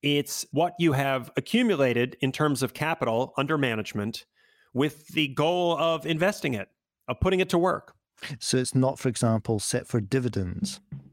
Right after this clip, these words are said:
Speaker 1: No, it's money that you have brought in with the simple idea that you are going to invest it to generate returns.
Speaker 2: And if I use the term ring fence, it means it can't do anything else but go to invest.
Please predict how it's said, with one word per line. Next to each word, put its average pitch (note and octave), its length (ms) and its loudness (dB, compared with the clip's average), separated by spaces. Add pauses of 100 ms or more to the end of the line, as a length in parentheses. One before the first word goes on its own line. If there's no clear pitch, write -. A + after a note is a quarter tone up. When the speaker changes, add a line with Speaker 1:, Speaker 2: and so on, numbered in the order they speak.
(520)
Speaker 1:
No, F#3+ 280 -2 (420)
it's D3 240 -2
money D#3 340 0
that D#3 240 -2
you D3 160 0
have C3 320 -4
brought D#3 280 4
in A2+ 360 -4 (340)
with A#2 120 -8
the B2+ 60 -8
simple E3 360 0
idea A#2 460 0
that A2 220 -2 (340)
you B2+ 160 0
are C3 80 0
going C3 220 0
to B2 100 -4
invest B2 360 -4
it A2 120 -8
to - 80 -14
generate G#2+ 360 -2
returns. G#2 680 -8 (220)
Speaker 2:
And C3 380 0
if C3+ 100 0
I B2 60 4
use B2+ 200 4
the A#2 60 -6
term A2 380 2
ring B2 240 4
fence, G2 380 -2
it G#2+ 100 0
means A#2 320 2
it C3 200 -2
can't A#2 260 0
do A#2 100 4
anything A2 300 2
else G#2 200 2
but A#2 460 -4
go G#2 160 4
to - 160 0
invest. G2+ 680 -2